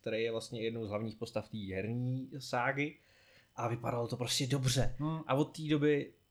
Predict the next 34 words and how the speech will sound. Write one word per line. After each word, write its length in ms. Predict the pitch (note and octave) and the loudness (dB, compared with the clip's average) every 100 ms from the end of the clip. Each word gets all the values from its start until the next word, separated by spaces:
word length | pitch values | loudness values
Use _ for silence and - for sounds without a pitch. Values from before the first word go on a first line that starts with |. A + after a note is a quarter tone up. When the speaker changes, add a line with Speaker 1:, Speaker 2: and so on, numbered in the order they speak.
| - | -12
Speaker 1:
spousta, 640 | - - F#3 G3 - E3+ | -2 8 8 8 4 0
spousta 400 | - F3 E3 E3 | 2 -2 2 2
fanoušků 580 | D#3 E3 D#3 - D3+ D3 | 2 2 2 0 0 0
si 140 | - | -2
prostě 340 | - C#3+ - C3 | -6 -6 -4 -6
přeje 500 | - - C#3 C3+ B2 - _ | -2 4 6 6 4 -4 _
přesně 440 | - E3+ E3 - D#3+ | -2 2 2 2 -2
tenhle 340 | - C#3 C#3+ | 2 4 4
ten 240 | C3 C3+ B2+ | 2 -2 -2
film 400 | B2+ C3 C3 B2+ | 2 4 4 2
tohodle 320 | C3+ C3 G2 | 4 4 6
rázu 380 | A2 B2 A2+ A#2 | 6 6 4 -2
dotáhnout 500 | - A#2 A2 G#2+ G2+ | -4 0 2 0 -2
do 120 | G2+ | -2
konce. 380 | A#2 A2+ B2 - _ - _ - | 0 0 -2 -8 _ -20 _ -2
Což 160 | E3+ | 0
se 120 | F3 | 2
sice 300 | E3 C#3 C3 | 0 2 4
úplně 340 | B2 - B2 F#2+ | 4 4 -4 -6
nepovedlo, 920 | G2 G#2+ G#2+ C3+ D#3+ F3 G3 G#3 A3 - _ - | -6 -4 -2 4 6 8 8 6 2 -12 _ -2
ale 460 | B2+ C#3 C#3 C#3+ C#3+ | 4 6 8 6 4
máme 600 | C#3 B2 A2+ G2 G2+ A2 | 2 0 0 0 0 2
nový 200 | B2+ E3 | 4 4
film. 380 | A#3+ G3+ G#2 - - | 6 4 2 -4 -6
Speaker 2:
Já 140 | G#2 | -4
k 80 | G2+ | -2
tomu 160 | C#3 C#3 | 0 2
jenom 200 | D3 D3 | 4 4
ještě 220 | C#3 D#3+ | 2 0
dodám, 360 | A2 G2+ G2 F#2+ | 2 2 2 0
že 100 | G#2 | 0
ta 100 | B2+ | 0
snaha 360 | - A2+ A#2+ | 2 2 4
natočit 460 | C#3 A#2+ B2+ C3 B2 | 4 2 0 0 -2